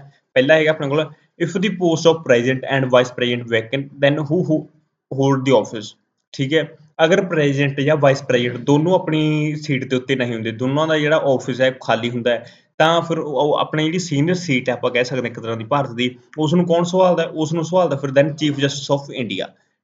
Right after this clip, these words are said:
ਠੀਕ ਹੈ। ਨੈਕਸਟ ਕੁਐਸਚਨ ਆ ਗਿਆ, first vice president to be died in his office, ਪਹਿਲਾ ਵਾਈਸ ਪ੍ਰੈਜ਼ੀਡੈਂਟ ਜਿਸ ਦੀ ਮੌਤ ਉਸ ਦੇ ਆਫਿਸ ਦੇ ਵਿੱਚ ਹੋ ਗਈ ਸੀ, ਮਤਲਬ ਕਿ ਆਫਿਸ ਦੇ ਵਿੱਚ ਇਹ ਮਤਲਬ ਨਹੀਂ ਕਿ ਉਹ ਆਪਣੇ ਆਫਿਸ ਦੇ ਵਿੱਚ ਬੈਠਾ ਸੀ ਉੱਥੇ ਡੈਥ ਹੋ ਗਈ, ਉਹਦਾ ਮਤਲਬ ਇਹ ਹੈ ਕਿ ਉਹ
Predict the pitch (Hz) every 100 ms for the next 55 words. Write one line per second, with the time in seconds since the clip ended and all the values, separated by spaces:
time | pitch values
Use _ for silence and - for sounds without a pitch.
0 | - 143 151 165 170 _ _ - 131 139
1 | 151 - 175 175 180 175 160 165 165 214
2 | 185 190 156 151 - 151 139 139 139 143
3 | 156 151 143 147 131 127 127 139 139 139
4 | 131 - - 110 113 110 - _ _ _
5 | _ - 143 180 170 151 - 139 123 123
6 | 120 120 131 135 135 143 147 123 117 127
7 | 135 123 123 117 120 123 120 120 113 110
8 | 117 123 131 131 151 151 151 - 147 143
9 | 151 165 160 156 165 180 160 165 143 151
10 | 143 - _ 156 147 147 147 143 139 131
11 | 135 135 135 139 139 147 139 123 120 120
12 | 113 107 - _ - 147 180 180 170 151
13 | 147 156 156 160 160